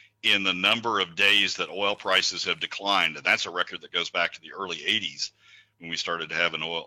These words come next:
oil futures trading. It's, we've, we've set a record for the number of consecutive days that oil prices have declined. Um, and so, you know, it, I, I know Mike talked about, you know, s-, looking forward to strong oil,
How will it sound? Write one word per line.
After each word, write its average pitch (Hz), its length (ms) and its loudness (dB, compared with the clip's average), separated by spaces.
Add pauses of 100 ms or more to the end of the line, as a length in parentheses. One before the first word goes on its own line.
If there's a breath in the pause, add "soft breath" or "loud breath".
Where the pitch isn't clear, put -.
oil 87 200 0
futures 78 420 -8
trading. 69 400 -8
It's, 76 260 -12
we've, 87 200 -6 (120)
we've 82 160 -10
set 98 140 -2
a 92 60 -4
record 90 340 -2
for 85 160 -10
the 73 100 -14
number 90 320 -4
of - 120 -10
consecutive 85 520 -6
days 82 380 -2 (480 soft breath)
that 87 100 -2
oil 90 200 0
prices 82 420 -4
have 71 100 -10
declined. 80 500 -6 (500 soft breath)
Um, 92 500 4 (240)
and 95 100 -2
so, 98 460 2
you 107 80 -4
know, 90 140 2
it, 95 240 -8 (720 loud breath)
I, 104 220 -2
I 101 40 2
know 113 540 4 (340 soft breath)
Mike 107 360 4 (160)
talked 101 320 -2
about, 87 460 0
you 85 60 -20
know, 76 140 -14 (180)
s-, - 200 -10 (180)
looking 104 320 -4
forward 95 320 -6
to 76 80 0
strong 98 500 2
oil, 92 320 2